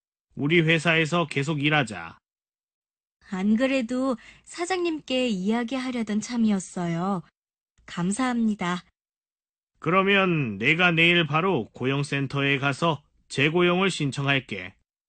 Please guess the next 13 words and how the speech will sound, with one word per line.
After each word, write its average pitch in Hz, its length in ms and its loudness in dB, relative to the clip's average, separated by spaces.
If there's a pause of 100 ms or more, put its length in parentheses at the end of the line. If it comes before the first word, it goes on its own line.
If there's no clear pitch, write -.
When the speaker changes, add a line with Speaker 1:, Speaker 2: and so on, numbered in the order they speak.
(240)
Speaker 1:
모니카도 156 640 2
같이 151 460 0
연장 131 360 -2
신청을 143 440 -2
했으면 147 380 -2
좋겠는데. 123 840 -4 (1080)
Speaker 2:
사장님, 254 680 -2 (320)
죄송합니다. 202 1080 0 (600)
저는 214 460 0 (280)
근로계약 226 760 0
기간까지만 233 920 -2
일하고 196 420 -4
싶은데요. 185 1000 -2